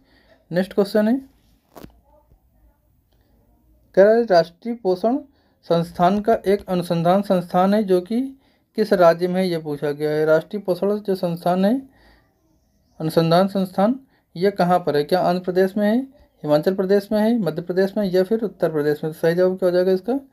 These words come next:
आंध्र प्रदेश। राष्ट्रीय पोषण संस्थान एक अनुसंधान संस्थान है जो कि आपका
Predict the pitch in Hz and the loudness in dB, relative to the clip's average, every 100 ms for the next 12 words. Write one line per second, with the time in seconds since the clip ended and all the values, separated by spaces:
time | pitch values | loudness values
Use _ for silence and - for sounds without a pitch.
0 | _ _ _ _ _ _ - 156 185 240 | _ _ _ _ _ _ 0 2 2 -2
1 | 202 156 147 135 - - 147 - _ 147 | -4 0 0 0 -6 -20 -20 -20 _ 2
2 | 151 - 202 190 165 160 196 185 170 175 | 2 2 -2 -6 -6 -4 -2 -2 -2 0
3 | 185 247 269 _ _ - _ _ _ _ | 0 0 -6 _ _ -20 _ _ _ _
4 | - 180 196 180 175 160 156 185 185 170 | -2 -2 0 0 0 2 2 2 0 -2
5 | 175 190 208 175 170 208 196 190 247 | 0 0 0 -2 -2 0 0 0 -6